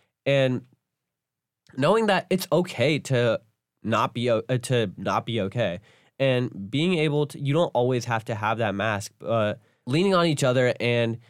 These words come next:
being able to, like, help each other through each of our times, and understanding that, you know, life has its ups and downs, and we all go through those,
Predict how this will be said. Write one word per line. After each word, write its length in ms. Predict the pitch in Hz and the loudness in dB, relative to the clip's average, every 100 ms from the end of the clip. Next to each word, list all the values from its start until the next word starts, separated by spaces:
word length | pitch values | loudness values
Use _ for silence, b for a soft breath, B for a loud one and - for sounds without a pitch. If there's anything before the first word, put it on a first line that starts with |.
| b b - | b b -10
being 220 | 113 160 185 | -2 0 2
able 180 | 180 | 2
to, 40 | 165 | 2
like, 120 | 151 | 0
help 220 | - 135 | 0 0
each 160 | 131 - | 0 0
other 180 | 123 120 | 0 0
through 220 | 123 120 | 0 -2
each 220 | 117 117 | -2 -2
of 60 | 120 | 0
our 120 | 110 | 0
times, 560 | 110 101 98 95 95 - | 0 -2 0 -2 -6 -12
and 420 | - 104 101 98 90 | -6 -2 -2 -2 -4
understanding 600 | - 131 151 139 123 123 120 | -4 -4 -4 -4 -2 -2 0
that, 300 | 113 104 127 | 0 0 -2
you 60 | |
know, 240 | 127 120 101 | 0 0 0
life 260 | 98 139 180 | 0 0 0
has 280 | 104 131 147 | 0 -2 -2
its 140 | 87 | -8
ups 220 | 92 - | -8 -6
and 100 | 95 | -8
downs, 480 | 85 101 85 90 - _ _ _ - | -4 -4 -4 -6 -14 _ _ _ -4
and 120 | 117 | 0
we 80 | 135 | 2
all 120 | 190 | 2
go 220 | 151 113 | 4 2
through 220 | 120 101 92 | 2 0 0
those, 340 | 85 90 90 | 0 -2 -4